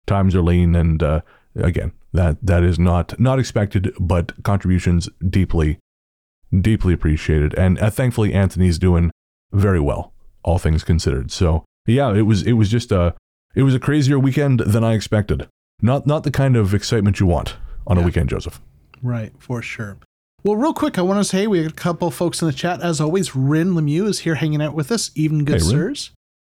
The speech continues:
Speaker 2: And Derek as well. Good evening, gentlemen. So appreciate y'all hanging out with us.
Speaker 1: Hello, Derek. Good to, uh, good to have both of you here. And, uh, hello to our audience who are not commenting and to those who are listening afterwards. Again, our numbers keep going up.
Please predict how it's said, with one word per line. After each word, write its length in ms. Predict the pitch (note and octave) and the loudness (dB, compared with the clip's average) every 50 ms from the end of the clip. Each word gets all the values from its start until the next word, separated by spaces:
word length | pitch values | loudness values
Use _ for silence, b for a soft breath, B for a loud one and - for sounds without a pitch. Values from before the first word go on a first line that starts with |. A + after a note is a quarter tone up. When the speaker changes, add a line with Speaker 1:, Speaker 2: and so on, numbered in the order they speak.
| _ - | _ -6
Speaker 2:
And 220 | E3 E3 D#3+ C3 | -2 -2 -2 0
Derek 340 | C3+ E3 D#3 D#3+ E3+ D#3+ - | 0 -2 0 0 -2 -4 -4
as 220 | - D#3+ D#3+ B2+ B2 | -4 -2 -2 -2 0
well. 360 | D3 F#3+ D4 C4 - - - _ | -2 -2 -2 -4 -8 -10 -16 _
Good 220 | - - C#3 C#3 C#3 | -8 -4 -4 -4 -4
evening, 400 | - D3+ D3 C3+ C#3+ D3 C#3+ C3 | -4 -4 -4 -4 -2 -2 -4 -4
gentlemen. 400 | - B2 B2+ E3 G3+ D#3+ A#2+ A2+ | -2 -4 -4 -2 -2 -2 -4 -4
So 140 | - - D3 | -4 -6 -6
appreciate 480 | C3 - F#3 F3+ - - F#3 F3 - | -2 -2 -2 -2 0 -2 -2 -2 -2
y'all 160 | - D#3+ D3+ | -2 -2 -2
hanging 300 | C#3+ C3+ D#3 D#3 C#3+ C3 | -2 -2 -2 -2 0 0
out 180 | C3 C#3 D3+ D3 | 0 -2 -4 -4
with 180 | D3+ C3 - A#2+ | -6 -8 -8 -10
us. 320 | A#2 - - - - - - _ _ - | -12 -10 -10 -10 -10 -12 -16 _ _ -2
Speaker 1:
Hello, 220 | F#2+ F2+ F#2 F#2+ | 0 2 2 2
Derek. 400 | F2 G2+ B2 D#2+ D2 - - - | 2 2 0 0 -2 -4 -6 -4
Good 240 | - F#2+ F2 F2+ - | -2 -2 -2 0 0
to, 100 | - G#2 | 2 2
uh, 60 | G2 | 2
good 160 | F#2 G#2+ G2 F2+ | 2 2 2 2
to 60 | A2+ | 2
have 140 | A2+ G#2 G2+ | 2 2 2
both 180 | A2+ A2+ A2 | 2 2 2
of 60 | A2+ | 2
you 80 | A2 G2 | 2 4
here. 260 | G2+ C3 D#3 D#3+ - _ _ _ _ _ _ _ _ _ | 2 2 2 -2 -4 _ _ _ _ _ _ _ _ _
And, 280 | - A2 G2+ G2 G2 - | 0 2 4 4 4 4
uh, 260 | - G2+ G2+ F#2+ - - - - - | 2 2 2 2 0 -2 -6 -12 -6
hello 320 | - - A2+ A#2 A#2 B2 A#2+ | -2 0 2 4 4 4 2
to 180 | - - A#2 G#2+ | 2 2 2 2
our 120 | G#2 - | 2 2
audience 400 | G2 G#2+ G2+ G#2+ G#2 G2+ F#2 - | 2 2 4 4 4 2 2 0
who 160 | - F#2+ F#2 | 2 2 2
are 340 | F2 E2+ E2 E2 E2 - - - | 4 4 2 2 0 -2 -4 -4
not 260 | - E2 F#2 G2 F2+ | -2 0 0 0 0
commenting 520 | - - F2+ F2+ F#2 F#2 F2 F#2+ F2 F2+ - - | 0 0 2 2 2 2 2 2 0 0 0 0
and 140 | G2 F#2 | 0 0
to 80 | - - | 2 2
those 280 | F2 F2+ F2+ F2+ F2 - | 2 2 2 2 0 0
who 100 | - F2 | 2 2
are 100 | F2 D#2 | 2 2
listening 400 | D#2 D#2 - - - E2 E2 - - | 0 -2 -2 0 0 0 0 0 -2
afterwards. 420 | D2+ C#2+ - - - - - - | -4 -4 -4 -4 -4 -6 -4 -2
Again, 180 | - E2+ F2+ F2+ | -2 0 2 2
our 100 | E2+ E2+ | 4 4
numbers 280 | F2+ F#2+ G2 G2 F#2 - | 4 4 2 2 0 0
keep 160 | - G2 - | -2 -4 -2
going 220 | - F#2+ F#2+ F#2+ | 0 0 2 2
up. 180 | F#2+ G2+ G#2+ - | 2 2 0 -2